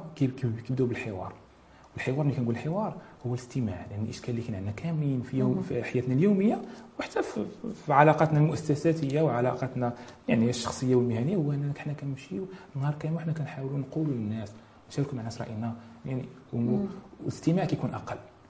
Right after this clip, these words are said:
Speaker 1: ملي كنقول الحوار، كنقول الاستماع، لأن الش-، الشباب، أي إنسان عطيتيه واحد القيمة للرأي ديالو وعطيتيه واحد المتنفس فيما يكون ممكن هو يعبر، راك كسبتيه.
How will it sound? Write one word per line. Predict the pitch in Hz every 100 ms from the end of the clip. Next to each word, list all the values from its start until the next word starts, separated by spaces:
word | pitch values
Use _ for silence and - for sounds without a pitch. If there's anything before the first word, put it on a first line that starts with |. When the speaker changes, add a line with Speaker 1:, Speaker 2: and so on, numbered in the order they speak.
| - - -
Speaker 1:
ملي | 117
كنقول | 123 120 123
الحوار، | 156 185 160
كنقول | 127 120
الاستماع، | 107 - 95 92 - - -
لأن | 135
الش-، | 143 - 151 - 156
الشباب، | - 139 135 - - - -
أي | 180 156
إنسان | 143 127 110 98 - - -
عطيتيه | - 156 165 165 - - -
واحد | 143 143
القيمة | - 180 175
للرأي | 147 151
ديالو | 127 135 127 117 - - -
وعطيتيه | 120 151 147 180
واحد | 185
المتنفس | 151 147 139 135 131 -
فيما | 123 120
يكون | 113 127
ممكن | 123 123 110 113 113
هو | 110 - -
يعبر، | 117 117 - 247 - - - - -
راك | 131 - - - -
كسبتيه. | - 107 107